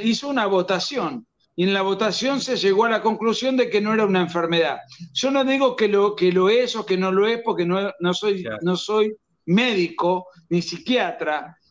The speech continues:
Speaker 1: ni nada por el estilo. Lo que digo es que se descatalogó por una votación democrática, no por un paper científico que confirmara que tal tendencia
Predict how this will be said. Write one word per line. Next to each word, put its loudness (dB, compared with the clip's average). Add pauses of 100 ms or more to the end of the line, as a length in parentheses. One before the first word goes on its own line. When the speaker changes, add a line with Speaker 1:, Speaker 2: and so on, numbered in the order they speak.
Speaker 1:
ni 0
nada 2
por 2
el 2
estilo. 2
Lo 0
que 0
digo 2
es 0
que -2
se 0
descatalogó 0
por 0
una 0
votación 0
democrática, 0 (300)
no 0 (100)
por 4
un -2
paper 0
científico 0
que 0 (220)
confirmara 0 (360)
que -2 (340)
tal -4
tendencia 0